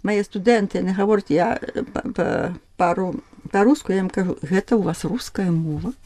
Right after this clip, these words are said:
А вот скажыце: «Дзядзя, цёця». Сказалі. Так вось, пойдзеце, паедзеце там на Чорнае мора, скажаце на пляжы: «Дзядзя, цёця», <laughs> і адразу вам скажуць, што вы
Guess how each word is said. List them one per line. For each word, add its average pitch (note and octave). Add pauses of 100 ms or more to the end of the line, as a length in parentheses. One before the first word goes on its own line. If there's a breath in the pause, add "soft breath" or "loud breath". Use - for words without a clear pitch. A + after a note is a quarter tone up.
(560 loud breath)
А F4
вот F4
скажыце: G#3+
«Дзядзя, C4
цёця». - (580)
Сказалі. G#3 (280 loud breath)
Так A3
вось, A#3 (420 loud breath)
пойдзеце, A#3+
паедзеце A#3
там A3
на A3
Чорнае A#3
мора, C#4
скажаце A#3+
на G#3+
пляжы: A3
«Дзядзя, A3
цёця», G#4
<laughs> D#4
і C4+
адразу D#4+
вам G4
скажуць, B3+
што C#4
вы A3+